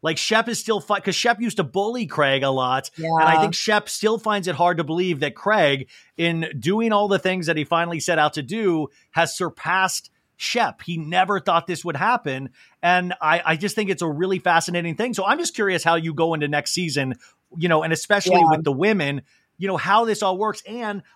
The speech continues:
Speaker 1: I really want J T to come back, but there has to be, he's gonna have to make up with Austin in some way for that to happen, I believe.
Speaker 2: Yeah. And, like, what, uh, uh, is Taylor?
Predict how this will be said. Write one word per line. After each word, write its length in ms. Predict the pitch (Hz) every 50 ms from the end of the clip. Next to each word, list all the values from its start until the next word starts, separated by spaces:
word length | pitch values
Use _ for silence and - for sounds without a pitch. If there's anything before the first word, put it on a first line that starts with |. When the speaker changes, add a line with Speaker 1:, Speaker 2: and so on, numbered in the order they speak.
| _
Speaker 1:
I 80 | - 185
really 280 | 202 196 226 285 330 311
want 220 | 277 262 254 214
J 180 | - 240 240 233
T 180 | - - 240 226
to 80 | 214
come 240 | - - 202 196 180
back, 400 | 160 196 220 240 220 170 - -
but 180 | 180 170 - -
there 140 | 143 170
has 320 | 151 127 165 180 190 185 -
to 100 | - 185
be, 460 | 135 123 160 160 160 156 156 139 - _ _ _ _ _ _ _ _ _ _ _ _ _
he's 240 | _ - 185 170 -
gonna 360 | - - 175 175 180 208 208 190
have 300 | 165 170 170 175 165 -
to 80 | 190
make 260 | 170 156 143 143 -
up 160 | - 151 143 -
with 140 | 165 151
Austin 360 | 170 190 240 254 - - 170 147
in 140 | 135 135
some 220 | 120 - 147 135 135
way 120 | 135 135
for 120 | 120 147 147
that 180 | 143 139 143
to 80 | 160 151
happen, 320 | 147 190 247 - - 165
I 80 | 131 123
believe. 320 | 110 110 101 95 80 73 _ - _ _ _ _ _ -
Speaker 2:
Yeah. 760 | 196 190 190 190 190 190 185 180 175 175 170 170 165 170 170 - -
And, 200 | 247 254 254 254
like, 160 | 247 240 -
what, 400 | 202 196 240 262 247 202 - _ -
uh, 100 | 202 214 208 - _ _ _ _ -
uh, 60 | - 208 196 185 - 127 117 _ - 190 208 190 180 - - - -
is 180 | 208 214 214 -
Taylor? 800 | - 196 196 190 202 214 226 269 294 320 339 370 403 392 -